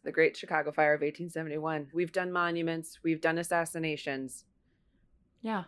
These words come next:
Speaker 1: I feel like, let's do fires.
Speaker 2: Let's do fires. Let's do disasters.
Speaker 1: Let's do disasters.
Speaker 2: Disasters.
Speaker 1: Yeah. The other fire that I would like to do is the one in, it was, like, by, in Cleveland, by, like, the Cuyahoga River or something like that. There,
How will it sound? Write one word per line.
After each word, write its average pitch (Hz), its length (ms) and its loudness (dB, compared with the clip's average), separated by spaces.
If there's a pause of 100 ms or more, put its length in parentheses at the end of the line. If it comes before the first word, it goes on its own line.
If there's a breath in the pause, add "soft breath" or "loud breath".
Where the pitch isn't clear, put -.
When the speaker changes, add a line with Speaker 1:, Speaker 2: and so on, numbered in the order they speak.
(360)
Speaker 1:
I 160 100 2
feel 165 300 4
like, 156 300 8
let's 160 220 0
do 190 120 -2
fires. 180 540 8 (180)
Speaker 2:
Let's 185 200 -8
do 214 120 6
fires. 185 380 6
Let's 185 160 -6
do 202 140 2
disasters. 190 580 4
Speaker 1:
Let's 208 120 4
do 247 100 2
disasters. 269 420 2
Speaker 2:
Disasters. 196 1040 2
Speaker 1:
Yeah. 269 220 6 (240)
The 208 140 4
other 214 560 10
fire 202 300 10
that 190 120 6
I 190 80 8
would 185 160 4
like 180 380 2
to - 140 -4
do 170 440 -2 (100)
is 160 460 4
the 165 100 0
one 151 500 -4
in, 151 580 -8
it 170 80 6
was, 170 100 2
like, 165 160 6
by, 147 220 6 (200)
in 165 200 2
Cleveland, 185 480 2
by, 151 80 8
like, 147 160 4
the 156 80 -2
Cuyahoga 165 500 0
River 160 300 4
or - 40 0
something 127 300 -10
like - 240 -8
that. 78 240 0
There, 147 180 -2